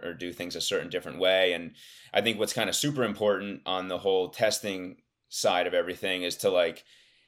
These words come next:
have a pretty clean protocol all around. Like, I know you're not doing much drinking, so you're gonna be able to see the benefit of these diets. Whereas, like, I don't know, I just think about myself in the past when I would've, i-, if somebody would've told me to eat these different ways, but I'm still going out all the time, it's like, I,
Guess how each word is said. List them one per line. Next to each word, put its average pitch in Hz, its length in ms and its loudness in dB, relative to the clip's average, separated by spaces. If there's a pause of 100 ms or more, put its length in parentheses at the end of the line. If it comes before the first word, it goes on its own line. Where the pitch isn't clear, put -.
(180)
have 135 380 4
a 127 60 6
pretty 123 360 0
clean 117 720 -2
protocol 110 720 4
all 101 280 6
around. 95 420 2
Like, 87 140 0
I 90 80 2
know 95 80 -2
you're 95 160 0
not 92 200 0
doing 95 200 -4
much 90 200 -4
drinking, 110 320 -4
so 95 100 -6
you're 98 160 0
gonna 120 160 0
be 107 140 2
able 117 180 4
to 101 60 -6
see 117 320 0
the 104 80 0
benefit 101 480 0
of 92 460 0 (360)
these 104 240 -2
diets. 95 540 0
Whereas, 92 400 2
like, 85 220 2
I 90 80 2
don't 87 100 -4
know, 85 120 0
I 92 60 4
just 98 160 -2
think 113 120 -4
about 104 160 2
myself 98 340 2
in 101 60 -4
the - 60 -4
past 92 540 -2
when 87 140 -8
I 85 100 -2
would've, 92 340 -2 (720)
i-, 104 160 -2
if 101 120 0
somebody 127 240 2
would've 117 280 2
told 120 200 4
me 113 100 0
to 98 60 -4
eat 113 220 -4
these 104 200 -6
different 110 280 -2
ways, 110 260 4
but 95 80 -4
I'm 98 100 -2
still 120 160 0
going 104 240 2
out 110 200 4
all 98 80 4
the 92 80 -4
time, 92 300 -4
it's 90 100 -10
like, 90 140 0
I, 92 200 4